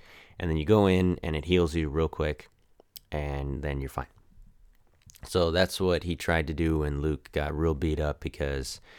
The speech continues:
he tried to leave or something, and the warden was like, "Nah, bruh, you're gonna get the crap beaten out of you. Goons,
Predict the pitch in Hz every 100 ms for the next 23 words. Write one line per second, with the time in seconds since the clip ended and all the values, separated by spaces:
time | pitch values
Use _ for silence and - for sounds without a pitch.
0 | - - 113 - 98 87 80 90 87 85
1 | 76 76 76 - - 87 82 82 78 73
2 | 71 71 80 80 78 73 76 76 76 90
3 | 80 78 80 78 - - _ - 90 85
4 | 76 73 80 - - - 87 110 104 80
5 | 85 78 76 73 67 65 - _ - -
6 | 110 120 82 64